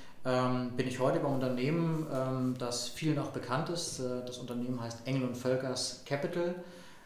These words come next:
Wir sind ein Lizenzpartner der bekannten Maklerorganisation Engel und Völkers, also der Immobilienmaklerorganisation. Und, ähm, unser Geschäftsmodell hat aber mit der Makelei gar nichts zu tun, sondern wir finanzieren Immobilienprojekte.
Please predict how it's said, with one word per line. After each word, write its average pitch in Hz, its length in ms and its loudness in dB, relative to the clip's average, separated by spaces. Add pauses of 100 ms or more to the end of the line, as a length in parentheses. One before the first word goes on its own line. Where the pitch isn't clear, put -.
(200)
Wir 127 80 -2
sind 127 180 -2
ein 117 400 -4
Lizenzpartner 139 1160 2 (100)
der 117 480 0
bekannten 127 400 -2
Maklerorganisation 139 880 2
Engel 123 220 -2
und 123 120 -2
Völkers, 127 460 0
also 113 160 -8
der 110 120 -8
Immobilienmaklerorganisation. 123 1500 -4 (640)
Und, 120 420 0
ähm, 113 340 0 (180)
unser 151 220 4
Geschäftsmodell 131 920 2
hat 127 120 -4
aber 127 100 2
mit 120 140 -2
der 117 80 -2
Makelei 123 640 2
gar 127 180 0
nichts 127 300 -4
zu - 80 -6
tun, 185 480 -2 (120)
sondern 127 360 -2
wir 123 100 -4
finanzieren 151 640 4
Immobilienprojekte. 113 1040 -2